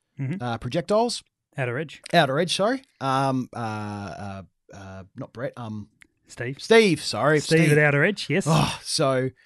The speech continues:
Speaker 2: um, there's been a couple of emails about
Speaker 1: Yeah.
Speaker 2: that, um, and a few other things as well. So we're not using his projectiles at the moment, but it's something we're actually looking at doing to, for a complete, 'cause we've got Australian action, Australian barrel, um,
Speaker 1: Mm.
Speaker 2: Australian stock.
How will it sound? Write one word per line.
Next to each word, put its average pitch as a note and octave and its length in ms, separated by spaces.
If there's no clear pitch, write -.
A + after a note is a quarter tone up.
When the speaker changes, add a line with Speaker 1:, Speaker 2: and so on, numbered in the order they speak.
Speaker 2:
um, B2+ 340
there's C#3 160
been C#3+ 120
a B2+ 40
couple A#2 200
of A2 80
emails A#2 580
about A2 300
Speaker 1:
Yeah. C3+ 40
Speaker 2:
that, C3 220
um, A2+ 240
and A2+ 60
a A#2 40
few C3 160
other A#2 120
things A#2+ 200
as G#2+ 120
well. B2 180
So B2+ 160
we're C3+ 100
not D#3+ 160
using D3 200
his C#3 100
projectiles C#3 420
at A2+ 60
the A#2 60
moment, E3 240
but B2+ 80
it's - 120
something D3 240
we're B2+ 120
actually A#2 300
looking A#2+ 260
at F#2 80
doing A#2+ 240
to, C3+ 280
for C3 140
a A2+ 40
complete, C3+ 460
'cause A#2 140
we've A#2+ 120
got B2+ 180
Australian D3 380
action, C3+ 300
Australian C3+ 340
barrel, B2+ 400
um, A2+ 340
Speaker 1:
Mm. A2 40
Speaker 2:
Australian A#2 380
stock. - 520